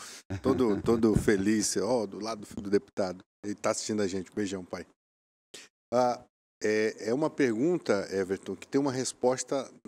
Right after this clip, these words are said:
na própria lei da, das eleições. Toda e qualquer situação que envolva as eleições, ela vai ser definida no momento, no período das convenções partidárias,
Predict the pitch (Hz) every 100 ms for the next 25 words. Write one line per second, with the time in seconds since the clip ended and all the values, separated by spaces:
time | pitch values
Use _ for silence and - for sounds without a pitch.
0 | - 110 107 143 147 156 120 117 127 123
1 | - _ 107 98 101 101 110 123 - 90
2 | 85 - - _ _ _ _ _ _ _
3 | 208 214 185 175 160 - 147 - 151 131
4 | - 110 98 95 - 101 117 104 - 135
5 | 151 - 147 123 95 117 110 101 98 95
6 | 92 - 127 135 104 - - _ _ _
7 | _ _ _ - 107 110 107 120 117 -
8 | 107 110 123 127 - 113 135 165 135 110
9 | 131 170 - - 170 - 117 120 156 -
10 | 117 120 165 160 143 123 - - 196 196
11 | 156 117 - 165 151 - 113 - 98 78
12 | - - -